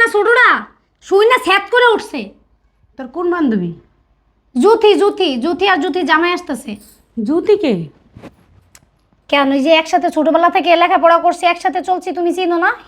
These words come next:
Speaker 1: হিন্দু যে।
Speaker 2: কি?
Speaker 1: হিন্দু জুথি।
Speaker 2: ওই যে হিন্দু মেয়েরা?
Speaker 1: হ।
Speaker 2: কোনো হিন্দু মেয়ে আমার বাসায় আইতে পারবো না।
Speaker 1: কেন? হিন্দুরা কি মানুষ না? মা মেয়ে মিলা শু-, শুরু করছো না?
Speaker 2: আমি ওকে জন্য রান্না করতে পারবো না, তুই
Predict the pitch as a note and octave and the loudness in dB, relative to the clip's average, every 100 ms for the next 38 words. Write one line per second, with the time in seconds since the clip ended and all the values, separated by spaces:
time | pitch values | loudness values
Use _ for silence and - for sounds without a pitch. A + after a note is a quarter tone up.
0 | - D#4 D#4 E4 E4 A4 - _ _ _ | 2 4 4 -2 -4 -6 -8 _ _ _
1 | _ - C4+ D#4+ G#4+ - - _ B3 - | _ -8 0 2 2 -2 -16 _ -20 -6
2 | D4+ E4+ D#4+ F4+ G#4 F#4+ D4 G#3+ - _ | 2 2 2 -2 -2 0 -2 -4 -16 _
3 | C#4 D#4+ D4+ D#4 F4 G#4 G#4+ G4 G#3+ F3 | -6 -2 -2 -2 0 4 4 4 -2 -4
4 | _ A#3+ B3+ C4+ G#3 - _ _ _ _ | _ -8 -2 -2 -4 -12 _ _ _ _
5 | _ _ _ _ C#4+ D4 D4 C#4+ C#4+ C4+ | _ _ _ _ -2 0 2 2 2 2
6 | B3+ B3 A#3 G3 E3+ E3+ E3 E4+ G#4+ C5 | 0 -2 -4 -4 -6 -8 -2 0 2 -2
7 | - - E4 E4+ G#4 A4 G#4 G4 G#4+ B4+ | -8 -4 0 2 2 2 2 0 0 2
8 | C5 C5+ _ _ _ E4 F#4+ A4 A#4+ B4 | 2 -2 _ _ _ 2 4 4 2 4
9 | B4+ B4+ G#4 G4+ G4 G4 G#4+ B4 B4+ F4 | 2 2 0 0 2 2 2 0 0 2
10 | G#4 C5 C#5 - _ _ _ _ _ - | 4 4 0 -14 _ _ _ _ _ -8
11 | C#4 D#4 D#4+ E4+ E4+ E4+ E4+ D#4+ D4+ D4+ | -2 0 0 0 4 4 4 2 0 -2
12 | C4+ C4 D4+ | -2 -4 -4